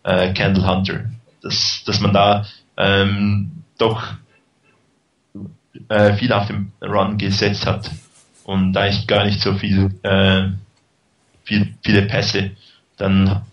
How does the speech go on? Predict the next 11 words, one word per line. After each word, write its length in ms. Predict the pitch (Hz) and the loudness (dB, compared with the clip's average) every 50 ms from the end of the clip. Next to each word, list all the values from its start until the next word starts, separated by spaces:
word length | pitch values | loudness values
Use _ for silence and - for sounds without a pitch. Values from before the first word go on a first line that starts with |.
| _ | _
hatte, 340 | - 110 107 110 107 107 104 | -2 0 0 2 2 0 0
die 160 | 101 104 101 | 0 0 -2
an, 220 | 98 98 87 - - | -2 -2 -4 -6 -10
die 140 | - - 110 | -4 -2 0
ans 200 | 107 104 104 - | 2 2 0 -2
Ziel 200 | - - 117 117 | 0 0 0 0
kamen 260 | 113 - 90 92 92 82 | 0 0 -2 -2 -2 -4
auch. 240 | - - - - - | -6 -8 -12 -16 -16
Also 200 | - 101 98 98 | -12 -10 -8 -4
die 240 | 98 98 98 95 | -4 -4 -4 -4
Completion-Rate 1300 | 95 - - 101 117 113 110 - 107 95 95 90 82 80 - _ _ - 107 98 92 95 - 95 95 | -4 -6 -4 -2 -2 0 0 0 0 0 0 0 -2 -4 -8 _ _ -2 0 0 0 0 0 -2 -4